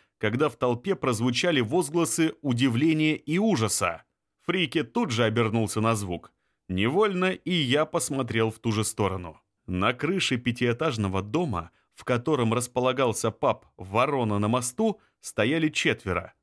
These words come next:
двое мужчин и две женщины. По распущенным волосам можно было судить, что они из тех новомодных, эмансипированных дам, которые борются с окружающим миром за право быть свободными от всех мужчин.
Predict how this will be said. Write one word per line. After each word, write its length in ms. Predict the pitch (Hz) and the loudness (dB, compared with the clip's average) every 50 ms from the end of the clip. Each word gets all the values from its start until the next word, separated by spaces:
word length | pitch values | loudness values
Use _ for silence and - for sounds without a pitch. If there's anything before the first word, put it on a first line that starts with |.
| _ - | _ -8
двое 360 | 98 104 95 117 123 117 110 | -6 -2 0 2 2 4 4
мужчин 580 | 113 120 120 - - - 131 139 156 156 143 - _ _ - | 4 2 2 0 0 0 0 0 0 -2 -6 -10 _ _ -4
и 80 | 117 | -2
две 240 | 107 107 107 131 139 | 0 0 0 2 2
женщины. 600 | 117 143 147 120 95 - - 87 85 87 - - _ _ _ _ _ _ _ _ _ | 2 2 0 0 -2 -4 -8 -10 -12 -12 -16 -20 _ _ _ _ _ _ _ _ _
По 100 | - 123 | 0 0
распущенным 720 | 147 147 123 - - 180 147 120 - - 127 123 120 113 | 2 0 0 -2 -2 0 0 0 0 2 2 2 2 2
волосам 500 | 113 117 123 123 123 123 - 196 185 147 | 2 2 2 2 0 0 0 0 0 0
можно 440 | 123 135 175 185 151 107 107 120 120 | 0 0 0 0 0 0 0 0 2
было 240 | 120 123 120 107 | 2 2 2 2
судить, 440 | 101 - - 131 151 208 - - - _ _ _ _ | 2 0 -2 -2 -2 -2 -4 -6 -10 _ _ _ _
что 340 | - - - 117 120 - - | -16 -6 -2 -2 -2 0 0
они 240 | 120 120 135 139 | 0 2 2 2
из 200 | 127 120 120 123 | 2 2 0 -2
тех 280 | - - 147 120 - - | -2 -2 -2 -2 -2 -2
новомодных, 800 | 107 104 104 104 104 104 110 127 156 170 139 107 101 92 87 - - - | -2 0 2 2 2 2 2 2 0 -2 -2 -2 -2 -2 -4 -6 -6 -4
эмансипированных 920 | 110 113 123 123 120 123 - 123 117 - 156 135 120 110 117 123 120 113 | 0 0 2 2 0 0 0 -2 0 0 0 0 0 0 0 0 0 -2
дам, 360 | 117 120 175 143 98 90 85 - _ _ _ | -2 0 0 0 0 -2 -6 -12 _ _ _
которые 440 | - 214 - - 160 147 127 120 113 | -6 -4 -2 0 0 2 2 2 2
борются 420 | 107 110 156 143 120 113 - 131 | 2 0 2 2 2 0 0 -2
с 100 | 120 123 | -2 -2
окружающим 800 | 135 123 131 139 127 110 135 135 120 117 - - - 117 113 123 | -2 0 0 0 0 2 2 2 2 2 0 0 0 0 2 2
миром 320 | 156 185 185 160 131 117 107 | 2 2 2 2 2 0 0
за 180 | 98 113 120 | 0 0 0
право 380 | 117 - - 151 151 127 117 120 | 0 0 0 0 0 2 2 0
быть 260 | 117 117 120 113 - | 2 0 0 0 -2
свободными 880 | - - - 90 87 95 117 170 190 175 135 135 147 143 143 135 123 - | -4 -4 -2 0 -2 0 2 0 0 0 0 -2 -2 0 0 0 -2 -2
от 240 | - - 180 147 - | -2 -2 -2 -2 -2
всех 340 | - - - 147 135 117 - | -4 -4 0 0 0 0 0
мужчин. 560 | 123 127 123 123 - - - 98 87 82 | 0 -2 0 0 -2 -2 -2 -4 -6 -6